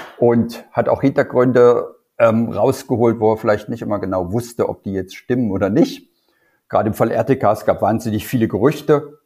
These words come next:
haben wir uns sehr zurückgehalten. Was wir nicht überprüfen können, da müssen wir einfach vorsichtig sein. Zumal zitiert werden wollte in diesem Fall dann auch niemand.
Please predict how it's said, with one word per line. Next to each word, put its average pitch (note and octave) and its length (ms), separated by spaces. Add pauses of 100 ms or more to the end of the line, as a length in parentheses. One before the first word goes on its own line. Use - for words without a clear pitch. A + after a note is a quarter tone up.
haben G2 140
wir F#2+ 60
uns - 240
sehr G#2+ 240
zurückgehalten. F2 840
Was G#2+ 160
wir A2+ 80
nicht G2+ 120
überprüfen A2 440
können, F#2+ 360 (300)
da F#2 60
müssen F#2 160
wir - 60
einfach E2+ 180
vorsichtig E2+ 480
sein. D#2 300 (420)
Zumal F#2 580 (220)
zitiert - 540
werden A#2 340
wollte G#2+ 280
in F#2 60
diesem G#2 220
Fall A#2 300
dann G2+ 300
auch - 260
niemand. F2 560